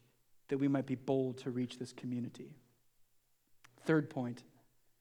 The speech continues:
when it comes to fulfilling the Great Commission, our method is deeply relational. Look at verses five and six again. "Walk in wisdom toward outsiders, making the best use of the time. Let your speech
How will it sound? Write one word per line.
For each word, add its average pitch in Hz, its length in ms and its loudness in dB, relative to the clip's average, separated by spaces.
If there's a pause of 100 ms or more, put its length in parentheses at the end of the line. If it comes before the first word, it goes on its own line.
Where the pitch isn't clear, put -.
(180)
when 147 140 6
it 147 80 2
comes 170 280 6
to 165 100 2
fulfilling 156 500 6
the 139 80 4
Great 143 260 4
Commission, 131 560 0 (800)
our 143 140 8
method 156 400 6
is 127 160 -2
deeply 139 440 2
relational. 127 840 2 (1000)
Look 170 100 6
at 175 60 8
verses 160 300 2
five 147 420 8
and 131 100 2
six - 600 -2
again. 123 540 0 (800)
"Walk 160 440 10
in 160 140 4
wisdom 147 380 4
toward 139 280 0
outsiders, 127 800 -2 (240)
making 135 320 2
the 131 100 4
best 147 480 4
use 143 300 2
of 127 80 -6
the 131 60 -6
time. 123 440 -4 (500)
Let 147 200 4
your 143 60 2
speech 147 360 4